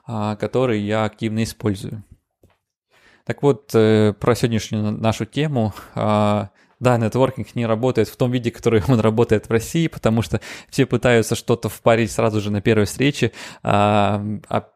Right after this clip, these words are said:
задача первой встречи — это лишь, э, завязать какие-то а, дружеские, возможно, отношения, отношения чуть ближе, чем, э,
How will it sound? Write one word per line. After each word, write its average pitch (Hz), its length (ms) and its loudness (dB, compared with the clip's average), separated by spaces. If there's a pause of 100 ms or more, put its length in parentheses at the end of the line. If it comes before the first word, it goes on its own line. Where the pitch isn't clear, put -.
задача 117 480 0
первой 110 340 2
встречи — 117 400 -2
это 113 340 -2
лишь, 113 380 -4 (320)
э, 110 200 2
завязать 117 420 2
какие-то 107 560 0 (400)
а, 104 540 0
дружеские, 131 560 0
возможно, 113 360 2
отношения, 110 540 0
отношения 117 400 2
чуть 117 180 -2
ближе, 113 360 2
чем, 104 460 0
э, 104 240 0